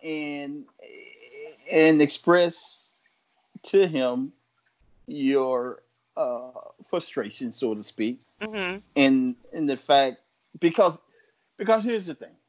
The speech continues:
Speaker 1: If
Speaker 2: Mm-hmm.
Speaker 1: you don't, i-, if he's doing what he think he's doing, and he, boom, he gets his,
Speaker 2: Mm-hmm.
Speaker 1: and you are just don't say anything, then in a man's mind,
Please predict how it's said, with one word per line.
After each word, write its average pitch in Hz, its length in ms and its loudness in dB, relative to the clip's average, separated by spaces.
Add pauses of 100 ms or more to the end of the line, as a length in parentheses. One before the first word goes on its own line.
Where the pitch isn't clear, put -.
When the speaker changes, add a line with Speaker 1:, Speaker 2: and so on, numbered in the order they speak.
(240)
Speaker 1:
If 190 160 -2
Speaker 2:
Mm-hmm. - 20 -4
Speaker 1:
you 170 120 -4
don't, 190 360 0
i-, 170 240 -6
if 165 200 -6
he's 220 240 -6
doing 175 360 -4
what 147 140 -2
he 147 80 -6
think 139 220 -6
he's 127 160 -6
doing, 117 260 -8
and 113 100 -8
he, 165 220 -2
boom, 139 380 -2
he 143 120 0
gets 131 320 -6
his, 127 320 -6 (280)
Speaker 2:
Mm-hmm. 196 160 -8
Speaker 1:
and 127 220 0
you 185 300 2
are 160 100 -2
just 135 300 -8 (280)
don't 147 220 4
say 165 240 -2
anything, 104 480 -8 (480)
then 147 360 2
in 147 180 -2
a 135 60 0
man's 160 500 0
mind, 104 260 -6